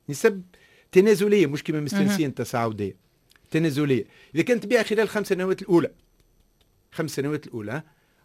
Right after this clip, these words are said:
Speaker 1: عشرة، آه، خمستاش في المية لاجتناب المضاربة.
Speaker 2: واضح.
Speaker 1: وكان تبيع بعد خمس سنوات الأولى، الخمستاش تولي عشرة في المية.
Speaker 2: عشرة في المية.
Speaker 1: ولكن قلنا المسكن الرئيسي، هو اللي يهمنا أكثر، توفيق قانون المالية،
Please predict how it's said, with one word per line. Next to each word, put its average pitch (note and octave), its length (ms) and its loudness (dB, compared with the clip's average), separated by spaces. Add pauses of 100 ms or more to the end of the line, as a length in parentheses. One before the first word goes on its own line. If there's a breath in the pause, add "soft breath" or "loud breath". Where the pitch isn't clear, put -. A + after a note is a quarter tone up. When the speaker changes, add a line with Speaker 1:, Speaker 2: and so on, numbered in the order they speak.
(120)
Speaker 1:
عشرة، E3+ 460 -8 (280)
آه، C#3 120 0
خمستاش D#3 440 -8
في C#3+ 100 -10
المية B2+ 280 -4 (880)
لاجتناب C3+ 540 -2
المضاربة. C3 580 -2 (260)
Speaker 2:
واضح. D#3+ 240 -8
Speaker 1:
وكان G3+ 220 6
تبيع F3 260 2
بعد F#3 260 0
خمس C#3+ 220 -6
سنوات B2+ 360 -2
الأولى، G#3 280 6
الخمستاش E3+ 460 -8
تولي D#3+ 200 -8
عشرة C#3+ 200 -12
في - 60 -14
المية. B2 120 -6
Speaker 2:
عشرة F#3 200 -8
في E3+ 120 -8
المية. D#3 200 -14 (560 soft breath)
Speaker 1:
ولكن C4+ 480 -2
قلنا A#3+ 280 2
المسكن G#3+ 440 2
الرئيسي، F3+ 380 6
هو G3 80 6
اللي C#3+ 120 2
يهمنا C#3 300 -4
أكثر، B2 200 -8
توفيق A2+ 320 -10
قانون G#2 240 -10
المالية، C3 400 -4